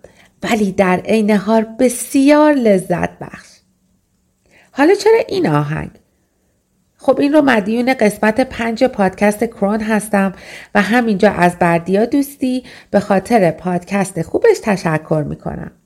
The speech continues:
در آخر یک نکته خیلی خیلی مهم که با گوش دادن به هر قسمت از رادیو فرفره لطفاً و حتماً به خاطر داشته باشید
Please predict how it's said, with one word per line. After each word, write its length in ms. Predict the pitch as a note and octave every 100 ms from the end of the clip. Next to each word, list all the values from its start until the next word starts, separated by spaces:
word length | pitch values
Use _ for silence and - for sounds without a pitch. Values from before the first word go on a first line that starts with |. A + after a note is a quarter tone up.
| _ _ _ _ _ _ _ _ _ _ _ _ - _ _ _ _ _
در 220 | A#3 G#3
آخر 380 | G3 C3+ A3+ B3 - _ G#3+
یک 320 | A#3 D4+ -
نکته 520 | F#3+ F3+ - B3+ G#3+
خیلی 460 | F3+ - C#4 B3+ G3+
خیلی 360 | - A#3 F3+
مهم 460 | E3 F3 E3+ F#3 F3 - - - -
که 140 | - G#3+
با 200 | G#3 G3
گوش 320 | G3 G3+ G3
دادن 440 | - F#3+ A3 A3
به 100 | G3
هر 340 | F#3 - C#4 F4
قسمت 460 | D#4 C4 - B3 A#3
از 240 | A3+ G#3
رادیو 320 | F#3+ F#3 F#3+
فرفره 640 | F#3+ G3 F#3 - G3 G3+ G#3 - - -
لطفاً 680 | G#3 G#3 G3+ - B3 A#3 F3+
و 60 | G3+
حتماً 600 | F#3 G#3+ G#3+ - B3+ B3
به 160 | G3
خاطر 400 | G3 F#3 F#3 F#3+
داشته 400 | F3+ F#3 F3+ F3+
باشید 460 | F3+ F3+ F3+ A3